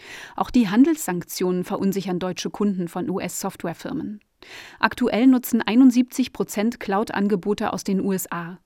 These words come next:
Inzwischen achtet die Mehrheit der deutschen Firmen bei der Wahl des Cloud-Anbieters darauf, wo er herkommt.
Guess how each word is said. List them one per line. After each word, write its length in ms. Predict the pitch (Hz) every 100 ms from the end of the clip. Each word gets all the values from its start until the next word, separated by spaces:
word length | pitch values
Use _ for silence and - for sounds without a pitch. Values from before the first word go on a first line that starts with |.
| _ _ - - -
Inzwischen 440 | 185 196 214 269 -
achtet 340 | 226 - 262
die 100 | 220
Mehrheit 460 | 175 175 254 285 247
der 80 |
deutschen 340 | 208 202 - 190
Firmen 440 | - 214 262 254
bei 100 | 180
der 220 | 180 175
Wahl 280 | 185 196 294
des 200 | 214 -
Cloud-Anbieters 800 | - 196 196 - 202 214 214 214
darauf, 400 | 220 202 208 -
wo 60 | 226
er 160 | 214
herkommt. 640 | 202 240 254 - - -